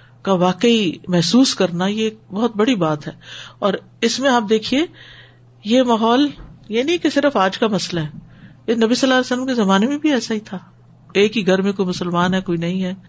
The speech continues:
کوئی دین پر ہے، کوئی نہیں ہے، اور یہ ہر دور میں رہا ہے، کبھی زیادہ رہا ہے، کبھی کم رہا ہے۔ کہنے کا مطلب یہ ہے کہ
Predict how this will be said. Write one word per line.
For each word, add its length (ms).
کوئی 140
دین 220
پر 160
ہے، 80
کوئی 180
نہیں 240
ہے، 120
اور 120
یہ 120
ہر 200
دور 180
میں 160
رہا 160
ہے، 100
کبھی 180
زیادہ 320
رہا 140
ہے، 100
کبھی 180
کم 240
رہا 200
ہے۔ 220
کہنے 300
کا 80
مطلب 360
یہ 180
ہے 260
کہ 180